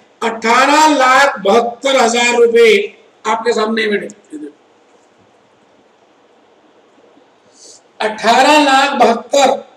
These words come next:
टोटल बिल्कुल सेम है बेटे, अठारह बहत्तर, और आंसर भी हमारा सेम है। चलिए जी, आगे चलिए।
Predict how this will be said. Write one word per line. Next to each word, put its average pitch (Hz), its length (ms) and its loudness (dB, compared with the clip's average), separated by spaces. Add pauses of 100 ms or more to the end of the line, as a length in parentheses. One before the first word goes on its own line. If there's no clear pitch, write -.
टोटल 294 340 -2
बिल्कुल 294 380 0
सेम 294 260 2
है 277 80 -2
बेटे, 269 180 2
अठारह 254 460 0
बहत्तर, - 380 -2 (480)
और - 80 -4
आंसर 269 320 0
भी 311 140 0
हमारा 277 260 -2
सेम 226 240 -2
है। - 80 -10 (520)
चलिए 240 320 -2
जी, 180 240 -6 (460)
आगे 262 240 0
चलिए। 240 420 -2